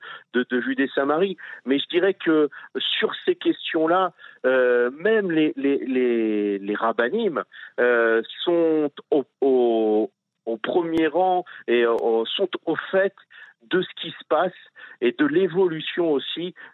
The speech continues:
de, de, de la so-, de la, de la société et de l'acceptation aussi de l'autre selon son o-,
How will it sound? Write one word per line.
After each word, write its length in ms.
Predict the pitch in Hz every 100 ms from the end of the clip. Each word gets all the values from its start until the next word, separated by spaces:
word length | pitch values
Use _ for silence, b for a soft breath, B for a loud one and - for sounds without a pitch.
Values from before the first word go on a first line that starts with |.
| _
de, 380 | - 131 127 120 117
de, 340 | 123 117 113
de 80 | 117
la 140 | 120 123
so-, 220 | - -
de 60 | -
la, 180 | 120 85
de 120 | 127
la 120 | 123
société 640 | 117 143 - 139 123 170 175 B B
et 60 |
de 120 | -
l'acceptation 1040 | 127 165 175 - 190 - 180 151 - 180 185 B B B
aussi 360 | 151 143 - 180
de 60 | 135
l'autre 520 | 120 160 202 202 - B B - 143
selon 360 | 190 180 185 190 -
son 180 | - 143
o-, 120 | 131